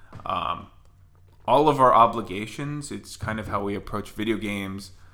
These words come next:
Lauren, or Rusty's, not talking to Lauren,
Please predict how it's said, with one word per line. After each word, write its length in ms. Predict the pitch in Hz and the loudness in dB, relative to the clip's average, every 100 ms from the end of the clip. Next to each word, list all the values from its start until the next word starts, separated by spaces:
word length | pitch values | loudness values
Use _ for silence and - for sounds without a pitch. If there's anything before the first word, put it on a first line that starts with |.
| - - - - | -20 -20 -20 -12
Lauren, 520 | 107 107 107 107 - | -8 -6 -8 -12 -12
or 260 | 113 98 92 | -8 -6 -8
Rusty's, 800 | 104 101 104 - 107 101 101 - - - 113 | -4 -4 -4 -10 -8 -8 -10 -18 -20 -14 2
not 200 | 110 - | 2 6
talking 380 | 131 113 123 | 4 4 4
to 80 | 113 | 0
Lauren, 800 | 107 107 104 101 104 101 101 | 0 -2 2 2 2 -4 -6